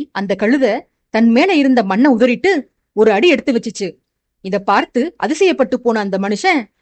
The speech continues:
அடுத்தடுத்து மூட்டை மூட்டையா மண்ணை கொண்டு வந்து கழுதை மேல கொட்டிட்டே இருந்தான். அவன் அப்படி கொட்ட கொட்ட கழுதையும் உடலை சிலிர்த்து மேல ஒட்டி இருந்த மண்ணை உதறி கொஞ்சம் கொஞ்சமா வழுக்குப்பாறையில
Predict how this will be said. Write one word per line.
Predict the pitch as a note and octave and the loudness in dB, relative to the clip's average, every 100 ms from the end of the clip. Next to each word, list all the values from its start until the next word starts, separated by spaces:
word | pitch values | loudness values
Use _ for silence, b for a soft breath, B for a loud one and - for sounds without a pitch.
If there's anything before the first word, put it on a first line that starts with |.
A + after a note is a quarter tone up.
| _ - | _ -2
அடுத்தடுத்து | G3+ - D#4+ C#4 - G3+ F#3+ C4 | -2 0 0 -2 -2 -4 -4 -8
மூட்டை | F#3+ D4 - E4 | -2 -2 2 2
மூட்டையா | C4+ B3+ A3+ F3+ - | 2 2 -2 -4 -6
மண்ணை | - A3 F#4+ | -4 0 0
கொண்டு | C#4 A#3+ | 2 4
வந்து | A#3 A3+ G#3+ F#3+ - - | 2 2 -2 -2 -6 -2
கழுதை | A#3 D4+ E4+ | 0 2 2
மேல | A#3 E4+ | 2 0
கொட்டிட்டே | G#3 A3 B3+ C#4 | 0 0 0 0
இருந்தான். | C4 G#3+ F#3 - _ _ _ _ _ _ | 0 -2 -4 -8 _ _ _ _ _ _
அவன் | G3+ A3+ | -2 0
அப்படி | G#3 G3 G3 | 0 -2 -2
கொட்ட | G#3 G#3+ | -2 -2
கொட்ட | E4+ C4+ A#3+ F3+ - - | -2 -2 0 -2 -4 -6
கழுதையும் | G#3+ C#4 D4+ C4 G3+ C#4 - | 0 2 2 0 -2 -10 -8
உடலை | G#3+ F4 | 0 2
சிலிர்த்து | D4 B3 C4 - G4+ C#4 _ _ _ G3+ | 2 2 0 0 0 0 _ _ _ -4
மேல | A#3+ G4 F4 | 0 2 0
ஒட்டி | C4+ C#4 | 0 0
இருந்த | B3+ A#3+ G#3+ | 0 0 -2
மண்ணை | F#3+ G3+ B3 G3 B3+ | -2 0 0 -2 -6
உதறி | G3 C4+ C#4 G#3 D4 _ - | -2 0 0 -4 -10 _ -6
கொஞ்சம் | G#3+ B3 F4 | 0 2 2
கொஞ்சமா | C#4+ C4+ B3 G#3 B3+ G3+ | 2 2 0 -4 -8 -2
வழுக்குப்பாறையில | B3 - G#4 D4+ B3+ A#3 | 0 2 2 2 2 2